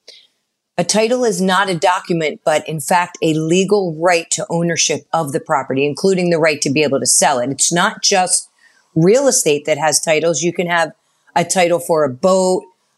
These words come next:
um, a car, and these titles have to do with as many other property items. So the title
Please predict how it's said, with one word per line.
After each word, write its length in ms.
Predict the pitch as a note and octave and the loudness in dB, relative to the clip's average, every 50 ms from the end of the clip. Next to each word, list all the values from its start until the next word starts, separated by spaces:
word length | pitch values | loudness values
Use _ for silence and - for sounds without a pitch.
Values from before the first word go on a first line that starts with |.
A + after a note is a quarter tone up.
| _ _ - | _ _ -4
um, 520 | D#3+ D#3+ D3+ D3+ D3 C#3 C#3+ C#3 C#3+ - - - | -2 0 0 0 0 -2 -2 -4 -6 -8 -8 -8
a 80 | B2+ | -8
car, 680 | B2+ - - - F#3 F#3+ F#3 F3+ F#3 F3+ F3 F3+ F3 - _ _ _ _ _ _ - | -6 -4 -2 0 0 2 2 2 0 0 -2 -4 -6 -12 _ _ _ _ _ _ -6
and 180 | - D#3+ E3 F3 | -4 -2 -2 -2
these 240 | F#3+ G#3+ A3+ G3+ - | -2 -2 -4 -4 -6
titles 540 | - - A3 A3+ A3+ G#3+ G3 F3 E3 - - | -4 -4 -4 -2 -2 -2 -2 -2 -2 -4 -4
have 220 | F#3+ F3+ F3 - | -4 -4 -4 -4
to 100 | - F3 | -6 -6
do 280 | D#3+ D3+ E3+ E3+ E3 D#3+ | -4 -2 -2 -2 -2 -4
with 260 | D3+ C3+ D#3 D#3 D3 - | -4 -2 -4 -4 -2 -2
as 160 | - D#3+ C#3+ D#3 | -2 -2 0 0
many 400 | E3 E3 E3+ E3+ F3 F#3+ F#3+ F#3+ | 2 2 2 2 2 2 0 0
other 280 | - E3+ F3 D#3 E3 E3 | 0 -2 -2 -2 -4 -6
property 480 | - - - D#3+ D#3 - E3 - - - | -4 -4 -4 -4 -2 -2 -2 -4 -2 -2
items. 420 | - E3 E3+ E3 D3+ C3+ - - - | -2 -2 0 -2 -4 -6 -6 -6 -6
So 100 | - E3 | -4 -4
the 120 | C#3 F3 | -4 -4
title 640 | - - - A3 A#3+ B3+ A3+ G3+ F3 E3 D#3 D#3 _ | -4 -2 -2 -2 -2 0 -2 -2 -2 -4 -6 -10 _